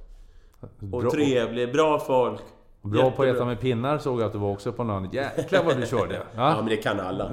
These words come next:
Speaker 2: <laughs> Ja.
Speaker 1: De, alla, alla käkar i, vi har ju, vi har ju så mycket asiatiska
Speaker 2: <laughs>
Speaker 1: restauranger i Sverige nu för tiden. Så det, det, det är väl de flesta bra på nu, så.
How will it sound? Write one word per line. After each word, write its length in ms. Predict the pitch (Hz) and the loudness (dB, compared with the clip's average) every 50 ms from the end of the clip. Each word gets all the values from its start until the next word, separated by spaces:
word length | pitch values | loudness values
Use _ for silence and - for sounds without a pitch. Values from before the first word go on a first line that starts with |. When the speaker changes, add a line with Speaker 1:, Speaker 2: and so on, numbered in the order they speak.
| 139 | 0
Speaker 2:
<laughs> 40 | - | 4
Ja. 440 | - 175 160 - - 156 - - - 147 - - 147 - - - - - - - 127 123 | 6 6 6 8 6 4 2 2 0 -4 -4 -4 -6 -8 -8 -10 -20 -20 -16 -14 -8 -4
Speaker 1:
De, 160 | 123 123 127 - | -2 -2 0 0
alla, 260 | - 127 120 117 117 | 2 2 2 2 2
alla 280 | - 120 120 117 123 117 | 2 2 2 2 0 -2
käkar 380 | - - 135 127 - - 123 117 | 0 0 -2 -2 -2 -2 -2 -2
i, 880 | 113 110 110 110 110 107 107 110 110 107 107 107 98 90 92 90 87 - - - | 0 0 0 0 0 0 0 0 -2 -2 -2 -4 -8 -8 -10 -12 -12 -12 -10 -6
vi 120 | 120 113 | -6 -4
har 180 | 117 117 113 113 | -2 -2 -2 0
ju, 140 | 117 113 | 0 -2
vi 100 | 110 117 110 | -2 -2 -2
har 200 | 107 117 117 117 | -2 -2 -2 -2
ju 140 | 120 117 117 | -2 -2 -4
så 120 | - 131 | -4 -4
mycket 220 | 117 147 139 - | -4 -4 -4 -2
asiatiska 600 | 123 110 104 - 120 110 110 113 120 107 - - | -4 -4 -2 0 0 0 0 -2 -4 -6 -4 -2
Speaker 2:
<laughs> 80 | 120 131 | -2 -2
Speaker 1:
restauranger 400 | 107 - - 117 110 104 104 104 | -2 -2 -2 -2 -2 -2 -2 -4
i 40 | 101 | -4
Sverige 320 | - 110 104 104 110 113 | -4 -4 -2 -2 -2 -2
nu 100 | 107 101 | -4 -6
för 60 | 95 - - | -8 -10 -10
tiden. 280 | 95 92 92 90 90 90 - - - _ - - - - _ _ | -10 -8 -8 -10 -12 -16 -18 -20 -20 _ -20 -20 -20 -20 _ _
Så 140 | - - 113 104 | -12 -8 -6 -6
det, 100 | 98 95 - 92 | -4 -6 -8 -6
det, 260 | 117 113 110 107 107 104 | -6 -4 -2 -2 -2 -2
det 100 | 110 107 | -2 -2
är 40 | |
väl 80 | 107 113 | -2 -2
de 120 | 110 107 - | -2 -4 -4
flesta 340 | 110 104 - - - 104 101 | -4 -4 -4 -4 -4 -4 -2
bra 180 | 104 101 95 92 | -2 -4 -4 -6
på 180 | - 101 98 | -6 -10 -10
nu, 180 | 95 90 90 87 | -10 -10 -12 -14
så. 160 | - - | -14 -14